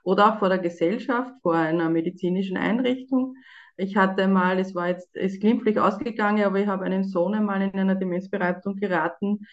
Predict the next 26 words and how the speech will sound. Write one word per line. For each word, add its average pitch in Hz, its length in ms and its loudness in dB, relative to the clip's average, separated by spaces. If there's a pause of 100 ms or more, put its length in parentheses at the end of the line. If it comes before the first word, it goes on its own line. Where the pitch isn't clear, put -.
(160)
den 208 140 4
Wunsch 214 260 4
der 214 120 0
Mutter 208 320 0
zu 220 100 0
erfüllen, 208 320 0
das 202 160 -4
alte 175 400 -2
Haus, 185 480 0
äh, 196 400 0
zu 214 180 -6
besuchen. 240 480 -6
Es 220 160 -8
war 185 100 -2
ein 180 120 0
längerer 185 440 0
Ausflug 208 340 -4
und 208 180 -4
die 196 100 -2
ist 196 120 -8
ihm 202 120 -4
dann 185 240 -2
mehrere 185 380 -2
Stunden 196 460 -2
nicht 196 280 -4
mehr 190 300 -2